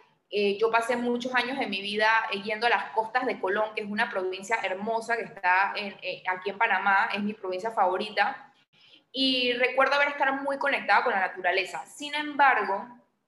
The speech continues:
el momento clave donde yo decidí ser activista,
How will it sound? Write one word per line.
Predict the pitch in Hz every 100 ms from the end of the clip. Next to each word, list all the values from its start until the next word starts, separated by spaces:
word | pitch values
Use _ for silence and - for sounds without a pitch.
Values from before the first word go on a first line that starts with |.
| _ _ _ _ -
el | 220
momento | 226 226 247 247 247 285 285
clave | 294 269 262 277
donde | 240 202 -
yo | 214
decidí | 254 269 208 196 202
ser | 226
activista, | 240 - - 190 202 202 220